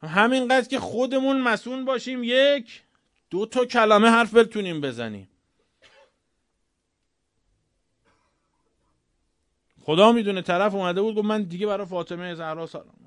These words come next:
عزاداری نمی‌کنم، این شما همش دروغ گفتی. گفتم: "که ما دروغ گفتیم؟" گفتش که: "چیه مستند شما؟ از کجا می‌گید حضرت زهرا شهید شده؟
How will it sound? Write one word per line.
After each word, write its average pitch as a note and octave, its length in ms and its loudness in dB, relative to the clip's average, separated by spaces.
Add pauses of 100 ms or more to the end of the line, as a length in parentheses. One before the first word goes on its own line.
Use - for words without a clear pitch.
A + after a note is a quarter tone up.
(460)
عزاداری C3+ 440 -10
نمی‌کنم، D3 400 -10
این C#3+ 100 -6
شما D#3 380 -12
همش D#3+ 160 -12
دروغ D3 360 -10
گفتی. B2 440 -12
گفتم: C#3 240 -16
"که C#3 220 -18
ما G#3+ 120 -14
دروغ F#3 280 -16
گفتیم؟" C#3 340 -20 (1500)
گفتش B2+ 320 -16
که: C#3+ 240 -8 (1500)
"چیه - 320 -8
مستند C#3+ 640 -8
شما؟ C3 200 -12
از - 220 -14
کجا D3 400 -4
می‌گید A3 220 -6
حضرت E3 300 -6
زهرا C#3+ 400 -8
شهید C3+ 360 -12
شده؟ A#2 400 -16